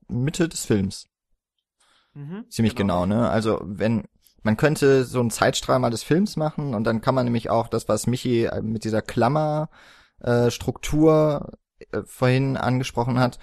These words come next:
Speaker 1: das könnte man dann sich ziemlich gut auf so einer Zeit-, auf einem Zeitstrahl aufmalen. Ich glaub, das wurde sogar mal gemacht, so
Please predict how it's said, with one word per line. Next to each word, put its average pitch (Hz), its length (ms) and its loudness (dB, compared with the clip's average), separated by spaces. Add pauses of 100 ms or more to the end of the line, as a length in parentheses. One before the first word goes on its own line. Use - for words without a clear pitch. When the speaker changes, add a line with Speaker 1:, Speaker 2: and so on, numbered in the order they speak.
(120)
Speaker 1:
das - 100 -10
könnte 139 260 2
man 120 120 2
dann 117 180 2
sich 117 160 -6
ziemlich 175 280 2
gut 151 180 0
auf 123 100 4
so - 80 -8
einer 117 140 0
Zeit-, 120 420 0
auf - 180 -4
einem 110 200 0
Zeitstrahl 110 500 0
aufmalen. 92 720 -2 (880)
Ich 113 60 -10
glaub, 110 160 2
das 107 140 0
wurde 110 180 4
sogar 95 240 0
mal 85 160 0
gemacht, 78 300 -4
so 90 180 -4